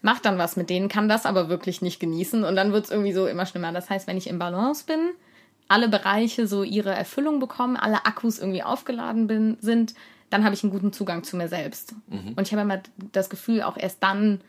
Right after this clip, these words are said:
Speaker 1: kann ich gute Beziehungen führen. Dann kann ich gute Arbeit leisten. Dann kann ich gut im Sport sein oder was ich sonst mache. Jeder macht ja irgendwie was anderes. Ob ich jetzt ein Instrument spiele oder,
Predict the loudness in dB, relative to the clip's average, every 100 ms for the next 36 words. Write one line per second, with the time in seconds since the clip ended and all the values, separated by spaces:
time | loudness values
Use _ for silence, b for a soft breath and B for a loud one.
0 | b b _ 0 0 0 -2 0 -4 -2
1 | -2 -2 -8 -10 -10 -10 -14 b b b
2 | b 0 2 2 0 -2 -4 -6 -6 -2
3 | 0 2 0 -2 -8 -8 -12 -14 -14 _
4 | _ _ _ -2 0 -4 -4 -4 -8 -16
5 | -20 -14 -6 -6 -6 -2 -2 0 -2 0
6 | -2 -2 -4 -6 -4 -4 -4 -8 -8 -8
7 | -10 _ _ -20 -20 b b b b _
8 | -2 0 -2 -4 -4 -4 -6 -6 -6 -6
9 | -8 -8 -8 -8 -10 -8 -6 -6 -4 -4
10 | -4 -6 -6 -4 -4 -6 -8 -10 -10